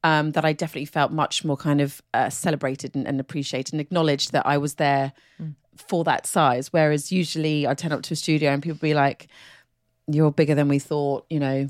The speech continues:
Speaker 2: You're not gonna fit into the clothes.
Speaker 1: Yeah,
Speaker 2: You're
Speaker 1: and then
Speaker 2: not
Speaker 1: call the agency and get out. So, yeah. So it was nice to turn up to studios knowing that that wasn't going to happen.
Speaker 2: Mm.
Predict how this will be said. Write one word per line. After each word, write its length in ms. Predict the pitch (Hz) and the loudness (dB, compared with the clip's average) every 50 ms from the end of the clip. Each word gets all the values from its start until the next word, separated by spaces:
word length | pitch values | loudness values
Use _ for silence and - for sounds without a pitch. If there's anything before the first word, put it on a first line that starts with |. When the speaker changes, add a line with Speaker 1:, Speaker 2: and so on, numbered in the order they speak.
| 139 _ _ _ _ _ _ _ _ | -8 _ _ _ _ _ _ _ _
Speaker 2:
You're 100 | 165 165 | -4 -4
not 80 | 156 - | -4 -2
gonna 140 | 160 160 151 | -4 -4 -4
fit 140 | - 156 - | -4 -4 -6
into 120 | 147 147 - | -6 -8 -8
the 80 | 151 | -10
clothes. 300 | 147 - 156 143 135 123 | -10 -10 -8 -8 -2 0
Speaker 1:
Yeah, 200 | 160 151 139 135 135 | 2 2 4 2 0
Speaker 2:
You're 120 | 135 147 147 | -2 -2 -2
Speaker 1:
and 80 | 147 151 | 0 0
then 120 | 147 147 | 0 0
Speaker 2:
not 60 | 143 - | 0 -2
Speaker 1:
call 60 | 180 | 0
the 80 | 151 151 | 2 2
agency 420 | 139 143 - - - - - 156 139 | 2 2 0 -2 -6 -6 -4 -2 -2
and 120 | 135 139 | -2 0
get 120 | 135 139 | 0 0
out. 320 | 135 131 117 - - _ - | 2 2 0 -2 -2 _ -6
So, 120 | - - 139 | -4 -2 0
yeah. 240 | 143 139 127 113 - - - - _ _ | 0 0 -2 -2 -4 -8 -14 -20 _ _
So 200 | - - 185 160 160 | -4 0 2 2 4
it 120 | - 147 | 2 2
was 180 | 165 165 156 180 | 0 -2 -2 0
nice 240 | 180 180 180 175 - | 0 0 0 0 -2
to 100 | - 175 | -4 -6
turn 160 | 202 170 156 | -4 -4 -4
up 140 | 139 120 - | -4 -4 -6
to 100 | - 151 | -8 -8
studios 460 | - - 165 156 156 147 147 143 - | -6 -4 -2 -2 0 0 0 -2 -2
knowing 300 | 156 151 147 147 143 139 | 0 2 2 2 2 0
that 160 | 135 - - | 0 0 0
that 160 | 135 - 147 | 0 0 0
wasn't 280 | 147 160 156 - 165 - | -2 -4 -6 -6 -8 -4
going 200 | - 135 131 135 | -2 -2 -2 -2
to 60 | - 151 | -6 -10
happen. 460 | - - - - - - - 147 131 | -12 -12 -14 -12 -12 -10 -10 -10 -12
Speaker 2:
Mm. 60 | 123 | -14